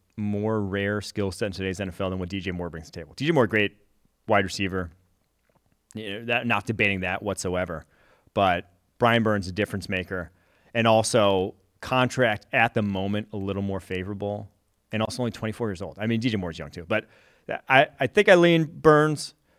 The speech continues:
but it is close. Uh, both those guys, that, those should be your building blocks. You, you know, Shaq Thompsons of the world shouldn't be your building blocks. Christian McCaffrey should not be your building blocks. Those are not the guys you should be giving out the big money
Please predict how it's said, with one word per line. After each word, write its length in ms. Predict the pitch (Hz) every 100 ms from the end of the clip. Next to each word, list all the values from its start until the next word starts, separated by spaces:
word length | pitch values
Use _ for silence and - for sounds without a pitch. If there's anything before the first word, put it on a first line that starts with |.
| _ -
but 140 | 131
it 140 | 139 139
is 160 | 131
close. 400 | - 104 76 -
Uh, 220 | 101 101 104
both 240 | 117 120
those 200 | 117 98
guys, 600 | 101 92 90 85 - - _ _ _ _ _
that, 180 | - 135
those 220 | 147 143
should 440 | - - 160 156 123
be 320 | 117 92 85
your 180 | 101 110
building 320 | 107 101 90 85
blocks. 540 | 82 - - - - _ -
You, 160 | 104 110
you 160 | 113
know, 160 | 104 98
Shaq 340 | 107 147 123
Thompsons 440 | - 120 120 123 98
of 80 | 98
the 60 |
world 240 | 92 92 90
shouldn't 200 | 101 90
be 60 |
your 100 | 90
building 260 | 85 76 73
blocks. 320 | 62 - -
Christian 260 | - 101 113
McCaffrey 420 | 92 101 92 87
should 160 | - 98
not 180 | 90 85
be 60 |
your 100 | 92
building 240 | 85 76 73
blocks. 340 | 62 - - _ _ _ _ _ _
Those 200 | 123 123
are 40 | 120
not 180 | 107 117
the 60 |
guys 280 | 107 101 95
you 40 | 90
should 120 | 101
be 80 | 98
giving 260 | 104 95
out 140 | 92 85
the 60 |
big 160 | 90 92
money 280 | 92 92